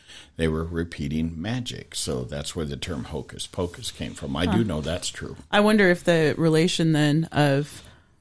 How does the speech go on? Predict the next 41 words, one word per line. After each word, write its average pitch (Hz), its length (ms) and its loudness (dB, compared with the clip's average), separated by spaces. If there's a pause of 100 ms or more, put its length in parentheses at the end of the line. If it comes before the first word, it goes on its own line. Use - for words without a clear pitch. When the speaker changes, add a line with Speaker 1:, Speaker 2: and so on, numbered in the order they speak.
(100)
Speaker 2:
um, 147 220 6
healers 156 760 2 (200)
being 151 260 10
related 135 480 8
to 139 140 0
witchcraft, 139 580 0
then 151 160 6
I 143 60 6
wonder 147 220 6
if 143 100 0
that's 131 200 0
how - 120 0
that - 180 -2
came, 143 360 4 (180)
came 151 240 -2
into 139 420 2 (340)
being 147 280 4
as 143 160 -4
well. 147 320 -2 (120)
Speaker 1:
It, 107 180 -2 (140)
it 110 140 0
very 110 260 2
well 90 180 0
could 87 300 -2
be. 85 100 0
You 82 260 -2
had 90 200 0
a - 20 -2
lot 78 260 -2
of 78 100 -4
people 78 340 -6
that 69 240 -6
were, 69 340 -6 (280)
uh, 58 380 -10 (100)
very 85 280 0
paranoid 73 640 -4
about 69 380 -8
anything 92 580 0
that 73 160 -4
was, 69 320 -8
well, 87 240 -6